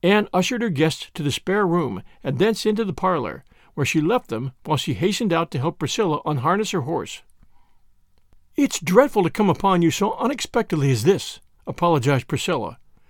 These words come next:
"but I did not know till last night that we were coming. Aunt Charlotte is going away Monday,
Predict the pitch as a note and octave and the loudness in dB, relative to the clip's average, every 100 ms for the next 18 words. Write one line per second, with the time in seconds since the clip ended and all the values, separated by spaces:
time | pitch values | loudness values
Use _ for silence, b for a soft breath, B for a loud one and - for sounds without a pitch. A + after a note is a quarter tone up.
0 | b b - E3 D#3 C#4 D4 A#3+ F#3+ F#3+ | b b -4 0 2 2 2 2 4 2
1 | - F#3+ F#3 F#3 - E3+ B3 G3+ - D#3 | 2 -2 0 -2 0 0 0 0 0 0
2 | D#3 - A#3 C#3 F2+ G2+ - _ _ b | 0 0 -2 -2 -6 -14 -20 _ _ b
3 | b b b b F3+ A#3+ F#3+ A3+ E3 E3 | b b b b 0 0 2 2 4 2
4 | E3 A#2 F#3 A3 G#3 G#3+ D3+ C#3+ B2 A#2+ | 0 0 2 4 4 4 2 0 -4 -10
5 | - | -12